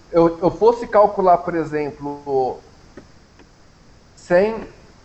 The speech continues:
mil elementos, eu não vou precisar retornar um array com cem mil elementos. Eu vou conseguir fazer com que essa função me entregue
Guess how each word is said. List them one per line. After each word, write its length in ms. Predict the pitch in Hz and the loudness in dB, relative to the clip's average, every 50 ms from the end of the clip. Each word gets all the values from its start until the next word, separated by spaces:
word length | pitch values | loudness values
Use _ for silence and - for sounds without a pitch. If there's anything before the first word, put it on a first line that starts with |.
| - - - - | -20 -20 -12 -8
mil 340 | 165 170 190 233 254 247 | -4 -2 -2 0 0 2
elementos, 640 | 214 175 160 147 156 175 208 226 214 190 - - - - _ _ _ _ - | 0 0 0 -2 -4 -4 -6 -8 -8 -12 -14 -18 -20 -20 _ _ _ _ 2
eu 120 | 196 196 214 | 4 4 4
não 200 | 240 277 269 202 | 4 2 0 2
vou 180 | 190 269 294 | 2 2 0
precisar 500 | - - 254 247 - 254 208 185 214 196 | 0 -2 -12 -14 -12 -12 -6 -2 -2 0
retornar 520 | 196 208 196 196 202 196 185 190 190 180 175 | 0 0 -2 -2 -2 -4 -4 -4 -2 -2 -2
um 160 | 180 180 185 | -2 0 0
array 440 | 185 180 160 160 165 180 220 254 - - - - - - - - - - - - | 0 0 0 0 -2 -2 -4 -6 -10 -16 -20 -20 -20 -20 -20 -20 -20 -20 -20 -14
com 220 | - 226 220 202 | -8 -6 -6 -6
cem 540 | 196 - - - - - 277 302 311 269 - - - | -6 -8 -12 -16 -10 -8 -8 -6 -8 -8 -12 -16 -12
mil 380 | 202 196 220 226 240 262 269 254 - - - | -10 -8 -6 -6 -6 -8 -8 -10 -12 -8 -6
elementos. 720 | 185 180 175 165 160 147 135 123 117 104 - - - - - - _ _ _ _ _ _ _ _ _ _ _ _ - | -2 0 0 0 0 -2 -4 -6 -6 -10 -18 -20 -20 -20 -20 -20 _ _ _ _ _ _ _ _ _ _ _ _ 2
Eu 120 | 185 175 | 2 4
vou 200 | 170 214 262 320 | 4 2 2 0
conseguir 520 | - 320 285 269 - - 254 208 226 233 | 0 -4 -8 -8 -8 -12 -12 -10 -8 -8
fazer 420 | 220 - 220 208 196 165 175 175 160 | -2 0 0 0 0 0 -4 -6 -6
com 180 | - 170 165 | -8 -10 -14
que 340 | 160 - - 175 160 147 143 - - - - _ _ _ _ _ - | -14 -16 -14 -12 -12 -12 -12 -12 -16 -20 -20 _ _ _ _ _ 2
essa 360 | 160 196 247 254 - 254 247 | 4 4 4 4 0 -4 -8
função 600 | - - 240 220 - - - 175 156 143 117 - - - - - - - - - - _ _ _ _ _ _ _ _ _ _ _ _ _ _ _ _ _ _ _ _ _ | -8 -8 -8 -8 -8 -6 -4 -2 -2 -2 -4 -6 -12 -20 -20 -20 -20 -20 -20 -20 -20 _ _ _ _ _ _ _ _ _ _ _ _ _ _ _ _ _ _ _ _ _
me 140 | 147 170 226 | -4 -2 -2
entregue 680 | 262 262 233 - - 175 165 165 156 139 - 123 113 | -2 -4 -6 -2 0 2 4 4 2 2 -2 -6 -14